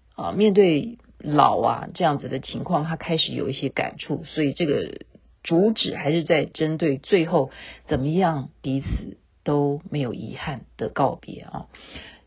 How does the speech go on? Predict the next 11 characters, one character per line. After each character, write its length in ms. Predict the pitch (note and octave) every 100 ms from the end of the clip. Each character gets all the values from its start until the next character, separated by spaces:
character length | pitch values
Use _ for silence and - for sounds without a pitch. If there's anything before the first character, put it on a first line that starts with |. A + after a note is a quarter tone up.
| _
就 160 | - D#4
人 440 | G#3 D#3+ C#3 F3+ - -
其 220 | - A3+
实 260 | A#3+ G3+ F3
慢 240 | G3+ D4+
慢 160 | C#4+ A#3+
开 220 | A3 G#3+
始 80 | C#3+
衰 380 | - - D#3 D#3+
老 140 | D3+
啊 340 | - - -